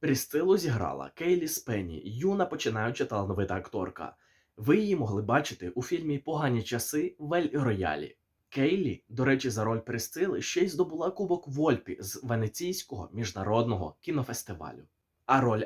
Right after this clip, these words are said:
Елвіса виконав Джейкоб Ел Роді, відомий за серіалом "Ейфорія". Знімав це все Філіп Лесурт, номінант на премію Оскар за роботу в картині Вонга Кар-вая "Великі майстри". А за костюми відповідала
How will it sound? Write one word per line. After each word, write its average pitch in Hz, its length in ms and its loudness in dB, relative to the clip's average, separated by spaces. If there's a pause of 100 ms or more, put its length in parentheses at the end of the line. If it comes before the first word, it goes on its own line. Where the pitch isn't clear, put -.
Елвіса 147 600 2
виконав 165 400 0
Джейкоб 113 520 -2
Ел 147 200 4
Роді, 180 460 2
відомий 165 400 0
за 160 120 0
серіалом 147 560 2
"Ейфорія". 110 580 -2 (260)
Знімав 117 560 4
це - 140 -8
все 151 460 -6
Філіп 180 420 -2
Лесурт, 127 500 0 (220)
номінант 175 600 0
на 143 100 -4
премію 120 500 0
Оскар 104 460 -2
за 120 140 0
роботу 151 360 -2
в 131 60 -6
картині 117 420 -2
Вонга 110 380 2
Кар-вая 113 600 0 (300)
"Великі 120 520 4
майстри". 120 580 0 (420)
А 139 180 6
за 107 160 -2
костюми 160 460 -4
відповідала 151 840 0